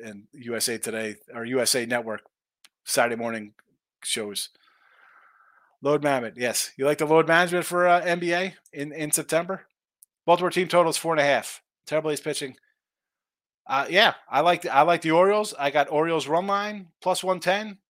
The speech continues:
You wanna go team total? Only four and a half? What is that about? They're playing with five guys today? What's, why is it only four and a half? They should score six. I think they could probably score eight. Oh, Orioles are a bad team.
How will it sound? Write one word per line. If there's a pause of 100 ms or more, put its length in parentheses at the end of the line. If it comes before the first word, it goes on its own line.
(340)
You
wanna
go
team
total? (180)
Only
four
and
a
half? (1400)
What
is
that
about?
They're
playing
with
five
guys
today?
What's,
why
is
it
only
four
and
a
half?
They
should
score
six. (340)
I
think
they
could
probably
score
eight. (520)
Oh,
Orioles
are
a
bad
team.